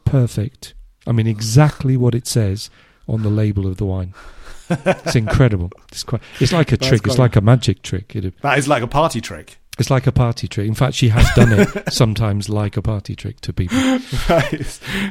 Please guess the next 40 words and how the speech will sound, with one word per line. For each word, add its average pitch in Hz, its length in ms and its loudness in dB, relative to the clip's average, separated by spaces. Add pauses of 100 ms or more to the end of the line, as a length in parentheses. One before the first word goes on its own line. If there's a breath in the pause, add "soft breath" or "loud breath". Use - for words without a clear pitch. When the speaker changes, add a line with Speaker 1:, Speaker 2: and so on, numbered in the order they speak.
Speaker 1:
Anyway, 113 340 2
Speaker 2:
Yeah, 117 80 -4
yeah, 117 60 -6
Speaker 1:
so 123 120 0
Speaker 2:
yeah. 113 60 4
Speaker 1:
there 117 100 6
you 107 160 4
are. 90 260 0
So 92 300 -2 (320 loud breath)
Speaker 2:
That's, 113 280 -8
Speaker 1:
wine 117 400 4
Speaker 2:
yeah. 107 60 -6
Speaker 1:
tasting, 92 640 -2
no, 107 300 -6
cata, 110 160 0
Speaker 2:
Absolutely. 101 600 0
Speaker 1:
stivino. 90 120 -8 (520)
Speaker 2:
Yeah. 87 300 -12 (160)
Going 131 240 0
back 127 220 2
to 127 80 -6
that 113 220 -4 (200)
f-, 151 240 -4 (200 loud breath)
first 180 600 2
Speaker 1:
Yeah. 160 60 4
Speaker 2:
sentence, 117 480 -4
right, 143 360 -4
which 120 240 -8
we 127 80 0
were 117 120 0
said 107 280 -2
right 139 240 4
at 139 40 -4
the 127 80 -2
beginning 117 320 0
of 107 80 -2
the 107 60 -2
episode, 95 420 -10
which - 200 -20
was, 101 220 -8